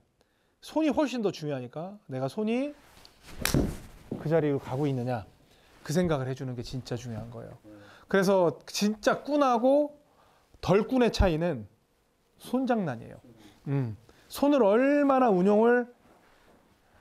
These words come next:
Speaker 1: 일관적으로 하느냐. 어. 자, 눈 뜨고 치셔도 돼요. 그러니까 어떤 느낌이냐면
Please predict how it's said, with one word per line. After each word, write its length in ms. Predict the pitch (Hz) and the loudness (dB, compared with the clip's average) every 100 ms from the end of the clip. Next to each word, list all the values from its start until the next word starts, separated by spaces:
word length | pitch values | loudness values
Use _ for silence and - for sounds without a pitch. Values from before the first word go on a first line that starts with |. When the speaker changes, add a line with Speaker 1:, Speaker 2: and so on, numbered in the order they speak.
| - - | -12 0
Speaker 1:
일관적으로 580 | 196 226 247 214 180 170 | 2 4 2 2 0 -2
하느냐. 400 | 170 139 131 - _ - _ _ _ | -2 -4 -6 -10 _ -20 _ _ _
어. 380 | - 143 127 113 - _ _ _ _ _ _ _ _ _ _ _ _ _ _ _ _ _ _ _ _ _ _ _ _ _ | -6 -4 -4 -8 -16 _ _ _ _ _ _ _ _ _ _ _ _ _ _ _ _ _ _ _ _ _ _ _ _ _
자, 100 | - 139 | -6 0
눈 160 | 190 | 2
뜨고 140 | 208 196 | 2 0
치셔도 320 | 185 165 139 | 0 -2 -2
돼요. 160 | 117 117 | -2 0
그러니까 200 | 220 202 | 4 4
어떤 200 | 233 262 | 4 2
느낌이냐면 580 | 226 208 185 214 180 | 4 2 2 2 2